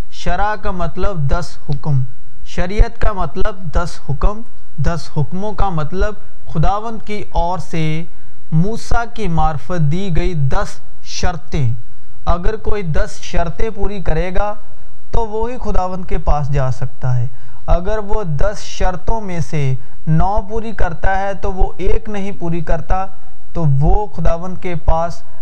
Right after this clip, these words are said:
نہیں جا سکتا، بلکہ وہ موت کے گھاٹ اتارا جاتا ہے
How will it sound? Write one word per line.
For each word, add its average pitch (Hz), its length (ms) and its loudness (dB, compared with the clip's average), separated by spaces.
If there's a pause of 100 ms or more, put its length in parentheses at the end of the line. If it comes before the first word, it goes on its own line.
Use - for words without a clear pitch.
نہیں 151 360 0
جا 190 260 2
سکتا، 190 520 0 (500)
بلکہ 170 540 -2 (420)
وہ 180 400 0
موت 156 440 0
کے 180 160 0 (160)
گھاٹ 156 340 0
اتارا 131 340 0
جاتا 123 360 0
ہے 120 200 0